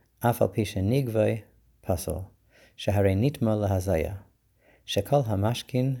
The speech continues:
וכל האכלין, וכל הכלים, הרי הם כטמאים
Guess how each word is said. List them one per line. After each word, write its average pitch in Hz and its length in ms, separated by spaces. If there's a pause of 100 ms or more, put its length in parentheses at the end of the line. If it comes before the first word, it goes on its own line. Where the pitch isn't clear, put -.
(120)
וכל 117 440
האכלין, 123 600 (360)
וכל 110 320
הכלים, 101 580 (240)
הרי 110 340
הם 120 340 (100)
כטמאים 113 720